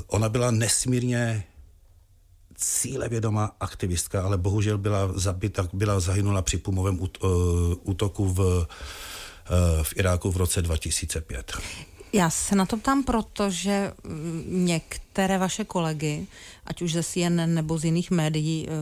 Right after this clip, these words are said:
Speaker 2: vám, eh, smrt vzala vlastně v práci. Ale když jste mluvil o těch, eh, kteří odešli, tak jste hodně mluvil o ní.
Speaker 1: Ona byla jeden z, to byl, Marla byla fenomén.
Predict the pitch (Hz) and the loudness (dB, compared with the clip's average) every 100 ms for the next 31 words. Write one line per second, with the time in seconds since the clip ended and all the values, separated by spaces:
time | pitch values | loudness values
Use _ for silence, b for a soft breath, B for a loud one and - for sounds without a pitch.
0 | 147 147 160 165 175 170 - 156 - - | -6 -2 2 2 2 -2 -6 -8 -8 -10
1 | - - - 170 - 160 165 156 151 151 | -12 -6 -2 -2 0 0 2 0 -2 -4
2 | - 170 - 170 139 - 156 175 B B | -4 -4 2 2 2 -2 -8 -8 B B
3 | B B - - 170 180 180 - 190 165 | B B -14 -2 2 2 0 -2 -4 0
4 | 170 - - 220 202 190 175 156 165 196 | 0 0 2 2 4 2 2 0 -2 -6
5 | - 175 190 180 - 175 156 - 170 190 | -8 -6 -4 -4 -4 -6 -6 -6 -4 0
6 | 165 165 - 170 165 - 185 185 196 208 | 0 -2 -2 -4 -4 -2 0 2 2 2
7 | 214 220 - 185 156 - - - - _ | 2 0 0 0 0 -4 -18 -20 -20 _
8 | _ - - B B B B B B B | _ -12 -12 B B B B B B B
9 | - _ _ - 107 110 147 160 156 151 | -20 _ _ -8 0 2 4 4 2 2
10 | 143 139 127 104 101 - - 127 156 110 | 2 2 0 -2 -6 -8 -6 -2 -2 -2
11 | 101 107 120 139 143 127 120 - - 113 | -4 -2 0 -2 -2 -4 -4 -6 -4 -2
12 | 113 82 | -2 -4